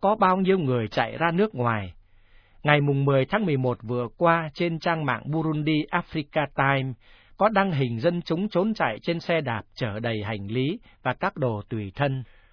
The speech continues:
với các hàng tựa đề "Dân chúng trốn chạy khỏi bạo lực của thủ đô Bujumbura". Thế rồi trong khung cảnh hiện nay còn có một sự kiện khác nữa,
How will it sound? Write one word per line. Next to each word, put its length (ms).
với 240
các 160
hàng 280
tựa 220
đề 400
"Dân 260
chúng 280
trốn 260
chạy 240
khỏi 260
bạo 220
lực 240
của 140
thủ 320
đô 160
Bujumbura". 920
Thế 140
rồi 280
trong 180
khung 220
cảnh 240
hiện 280
nay 280
còn 240
có 100
một 200
sự 280
kiện 240
khác 260
nữa, 300